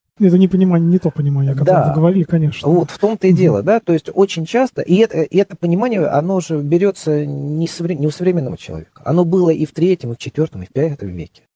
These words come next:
Speaker 2: И когда человек, э, подходит к городу и видит указатель, там, пойдешь направо, будет то, пойдешь налево, там, будет такой город, налево это, да, обычный дорожный знак, как мы щас сказали. Его мы называли символом.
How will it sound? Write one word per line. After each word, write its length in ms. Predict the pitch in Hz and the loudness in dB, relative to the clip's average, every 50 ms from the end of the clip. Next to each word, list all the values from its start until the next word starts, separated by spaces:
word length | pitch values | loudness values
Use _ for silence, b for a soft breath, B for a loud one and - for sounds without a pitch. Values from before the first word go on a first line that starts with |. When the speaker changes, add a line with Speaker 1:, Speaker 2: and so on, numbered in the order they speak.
| _ _ | _ _
Speaker 2:
И 80 | 143 | -8
когда 280 | - - 151 156 165 156 | -2 -2 0 2 0 0
человек, 520 | - - - 147 151 151 147 147 - - | 0 0 0 2 2 2 2 -2 -2 -6
э, 460 | 110 - 101 98 98 98 95 92 92 98 _ | -8 -6 -6 -6 -6 -6 -6 -8 -10 -6 _
подходит 400 | 135 131 - - 170 135 131 131 | -6 -6 0 -2 0 0 0 -4
к 40 | |
городу 380 | 139 143 156 156 131 127 117 123 | -2 0 0 2 2 2 0 0
и 40 | 127 | 0
видит 340 | 143 143 127 143 - - - | 0 -2 -2 -4 -14 -14 -14
указатель, 720 | - - - 120 - 143 139 147 202 240 254 - 143 123 - | -12 -10 -10 -6 -2 -2 0 2 2 2 0 -2 -6 -14 -8
там, 840 | - 101 95 101 101 - - - - - - - - 113 110 110 - | -8 -8 -8 -8 -12 -14 -14 -16 -16 -18 -18 -18 -16 -12 -14 -14 -6
пойдешь 360 | _ 139 147 143 147 127 - - | _ -2 0 2 0 -2 0 -2
направо, 380 | 135 - - 139 127 117 110 | -4 -2 0 0 0 0 0
будет 300 | 107 113 113 104 104 - | -2 -4 -6 -6 -8 -8
то, 120 | - - 101 | -8 -8 -8
пойдешь 440 | - - - - 101 113 104 - | -6 -8 -8 -8 -8 -8 -10 -10
налево, 440 | - 104 104 104 104 101 95 95 - | -10 -12 -10 -8 -6 -6 -6 -8 -10
там, 180 | - - 92 95 | -12 -12 -12 -6
будет 220 | 101 113 104 - | -6 -6 -6 -4
такой 240 | - 117 - 175 175 | -6 -2 0 0 0
город, 280 | 156 131 123 107 - - | 2 0 -2 -2 -4 -6
налево 280 | 117 110 107 110 101 | -8 -4 -4 -4 -4
это, 220 | 87 82 - - - | -6 -8 -10 -16 -10
да, 220 | - 135 185 202 175 - _ _ _ _ _ _ _ _ _ _ | -6 -4 -4 -4 -4 -8 _ _ _ _ _ _ _ _ _ _
обычный 360 | - 151 156 170 160 - 120 123 | -4 0 0 0 -2 -2 -4 -2
дорожный 360 | 135 151 151 147 110 113 127 | 0 2 2 2 0 0 -2
знак, 220 | 123 143 135 95 | -2 -2 -4 -4
как 160 | - 87 85 | -6 -10 -12
мы 80 | 90 87 | -12 -16
щас 160 | - - - | -18 -20 -20
сказали. 340 | - _ - 98 90 82 - _ _ _ _ _ | -18 _ -14 -14 -14 -14 -20 _ _ _ _ _
Его 140 | 117 170 214 | 2 2 2
мы 80 | 247 254 | 2 0
называли 340 | 254 262 285 269 247 175 | 0 0 0 0 0 -2
символом. 400 | 135 - - 110 90 85 - - | -4 -8 -10 -14 -16 -16 -18 -20